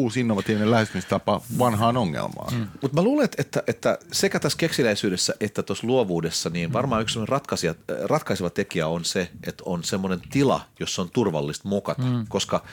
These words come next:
Speaker 3: ei luovuutta voi syntyä, ellei uskalla mokata,
Speaker 1: Mm.
Speaker 3: vai
Speaker 1: Kyllä.
Speaker 3: mitä?
Speaker 1: Kyllä.
Speaker 2: Ja otetaan vielä yksi pikainen kierros, kun kolme korttia. Mä nostin liikunnallinen, koska tää on yksi asia, mistä mä oon itse ylpeä, ja mä haluan nyt korostaa sitä, että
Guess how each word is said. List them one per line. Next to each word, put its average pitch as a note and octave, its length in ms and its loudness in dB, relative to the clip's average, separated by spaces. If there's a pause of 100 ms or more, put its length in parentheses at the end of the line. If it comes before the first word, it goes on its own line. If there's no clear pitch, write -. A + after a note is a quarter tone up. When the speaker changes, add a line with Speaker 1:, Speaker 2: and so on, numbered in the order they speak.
(200)
Speaker 3:
ei A2+ 100 4
luovuutta A#2 420 4
voi G2 120 4
syntyä, F#2+ 480 -2
ellei D#2+ 360 0
uskalla D2+ 500 -2 (400)
mokata, G2+ 500 2 (100)
Speaker 1:
Mm. - 160 -20
Speaker 3:
vai E2 120 2
Speaker 1:
Kyllä. D#2 220 2
Speaker 3:
mitä? - 320 -10 (920)
Speaker 1:
Kyllä. D#2+ 180 -4 (2500)
Speaker 2:
Ja C3 260 4
otetaan D3+ 320 4
vielä C#3 160 6
yksi - 200 2
pikainen A2+ 380 0
kierros, A2 260 0
kun - 140 -6
kolme B2 260 2
korttia. A2 540 -2
Mä B2+ 100 2
nostin D#3+ 300 2
liikunnallinen, A#2 840 2
koska D#3 260 0
tää F3 120 4
on E3+ 60 6
yksi D3+ 160 2
asia, B2+ 160 2
mistä C3 240 0
mä A#2+ 100 2
oon A#2+ 180 0 (260)
itse E3+ 340 2
ylpeä, B2 360 4
ja G#2+ 80 2
mä A#2 80 2
haluan A#2+ 160 4
nyt A2+ 80 -6
korostaa A#2+ 420 0
sitä, A2+ 360 -4
että A#2 320 -2